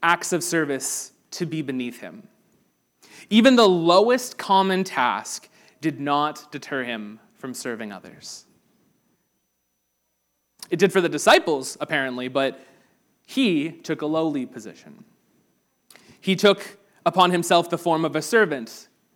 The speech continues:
He dressed like a servant with the taking off of his garment. He was showing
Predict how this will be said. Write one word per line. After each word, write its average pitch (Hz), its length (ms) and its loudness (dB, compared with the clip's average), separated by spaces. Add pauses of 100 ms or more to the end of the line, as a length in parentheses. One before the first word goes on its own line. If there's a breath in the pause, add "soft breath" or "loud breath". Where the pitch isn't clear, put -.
(100)
He 185 120 -6
dressed 196 640 -2 (240 soft breath)
like 160 220 4
a 156 60 0
servant 123 440 -2
with 131 160 -8
the 147 60 -6
taking 147 400 -8
off 131 200 -10
of 135 60 -14
his 131 120 -10
garment. - 680 -10 (1200 soft breath)
He 208 100 2
was 190 140 6
showing 233 520 2